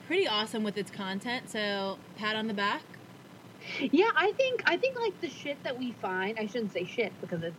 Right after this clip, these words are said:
Speaker 2: it's not
Speaker 1: It's gold.
Speaker 2: shitty, but I feel like the stuff that we, uh, find, like, the posts that we put up are really, like,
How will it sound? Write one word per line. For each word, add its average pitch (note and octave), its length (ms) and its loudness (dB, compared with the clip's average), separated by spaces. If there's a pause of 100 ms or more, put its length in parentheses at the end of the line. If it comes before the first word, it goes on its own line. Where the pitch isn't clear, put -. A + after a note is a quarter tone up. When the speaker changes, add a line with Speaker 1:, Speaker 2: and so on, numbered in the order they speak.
Speaker 2:
it's E3 260 -4
not F3 140 6
Speaker 1:
It's F3 60 2
gold. G#3 220 4
Speaker 2:
shitty, E3 160 -6
but F3 240 4 (420)
I C#4+ 80 4
feel G4+ 120 6
like B4 160 4
the G4+ 80 4
stuff - 480 2
that F4 160 6
we, C4 200 0 (120)
uh, A#3 160 0 (180)
find, C4+ 280 2
like, B3 180 0
the A3+ 60 -2
posts A#3 320 4
that D#4 100 0
we C4+ 80 0
put C4 160 2
up B3+ 140 2
are B3 160 4
really, B3 260 0
like, B3 240 2